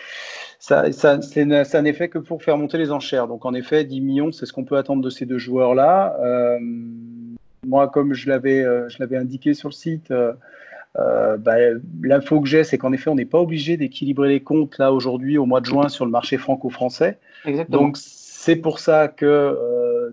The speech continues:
Speaker 1: théoriquement, il ne devrait pas y avoir de gros départs actés en juin, ni de grosses arrivées.
Speaker 2: Mm.
Speaker 1: Euh, soit pour des raisons, euh, légales, euh, pour Aouchiche, par exemple, soit, euh, pour des raisons, euh,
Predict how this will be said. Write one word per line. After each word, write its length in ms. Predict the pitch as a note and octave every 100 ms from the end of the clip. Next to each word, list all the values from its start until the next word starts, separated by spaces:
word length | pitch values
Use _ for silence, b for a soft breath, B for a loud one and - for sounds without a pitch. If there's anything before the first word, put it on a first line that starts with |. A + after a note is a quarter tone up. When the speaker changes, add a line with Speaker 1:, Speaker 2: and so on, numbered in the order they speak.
| -
Speaker 1:
théoriquement, 540 | D#3+ C#3+ C#3+ D3+ D3
il 100 | C3
ne 80 | A#2+
devrait 340 | B2 B2+ D3+
pas 220 | D3+ D#3+
y 60 | D3+
avoir 180 | C3 C3+
de 140 | B2+
gros 320 | A#2+ C3+ C#3+ F3
départs 580 | D3+ D3 D3+ C3+ - -
actés 560 | C#3 C#3+ - C#3+ C3+ C3+
en 120 | C3+ B2+
juin, 380 | A#2 C#3 F#3 - b -
ni 140 | E3
de 100 | D3
grosses 400 | C3 C#3+ E3 C#3
arrivées. 440 | D3+ C#3+ C3 A#2+ - _ B B
Speaker 2:
Mm. 100 | D#3+ D#3
Speaker 1:
Euh, 800 | B2 B2 A#2+ A#2+ A#2 A2+ A2+ A#2+
soit 240 | - D#3+
pour 140 | D#3 C#3+
des 100 | C#3+
raisons, 580 | C#3 B2 C#3+ C#3+ C#3 B2+
euh, 1200 | A#2+ A#2+ A#2 A#2 A#2 A2+ A2+ A2+ A2+ A2+ A2+ A2+ - - _
légales, 560 | B2 C#3+ C#3+ C#3+ C#3 A#2 A#2 -
euh, 180 | A#2+ A#2 A2+
pour 180 | C#3 B2
Aouchiche, 500 | B2 B2 G3+ G#3+ -
par 140 | C3
exemple, 480 | B2+ C3+ G#3 - B2+ _ B B B B _
soit, 580 | - D3 D3+ F3+ G3+ -
euh, 280 | C3+ B2+ B2
pour 160 | - C#3
des 160 | C3 B2+
raisons, 580 | B2+ A#2 C3+ D#3+ E3+
euh, 240 | A#2 A2